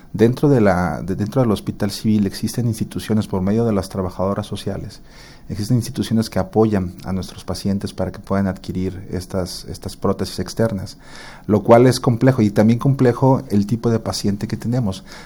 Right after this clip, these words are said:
No es solamente quitar la extremidad o amputar la extremidad por la causa que haya sido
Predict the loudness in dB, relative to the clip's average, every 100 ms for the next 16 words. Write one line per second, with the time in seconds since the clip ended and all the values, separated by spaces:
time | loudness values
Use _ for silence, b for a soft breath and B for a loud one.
0 | b 2 6 6 8 8 6 4 4 4
1 | 2 2 -2 -2 -2 0 0 -2 -2 0
2 | 2 4 2 0 0 0 0 -2 -2 0
3 | 0 0 0 2 2 0 0 0 0 0
4 | 0 2 0